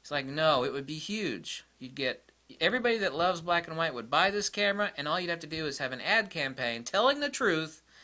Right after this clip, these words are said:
saying, "This is why a monochromatic sensor is just the epic tits."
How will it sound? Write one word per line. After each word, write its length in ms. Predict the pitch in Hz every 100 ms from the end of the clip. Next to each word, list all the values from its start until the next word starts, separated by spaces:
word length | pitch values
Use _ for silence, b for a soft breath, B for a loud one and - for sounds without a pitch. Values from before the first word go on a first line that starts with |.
| B
saying, 380 | - 165 139 123 B B B -
"This 200 | 156 226
is 140 | 214
why 220 | 196 190
a 60 | 175
monochromatic 680 | 160 160 160 156 147 147 139
sensor 440 | 143 135 131 135
is 300 | 123 117 107
just 300 | 110 107 -
the 180 | 110 110
epic 380 | 120 127 123 -
tits." 480 | 123 - - -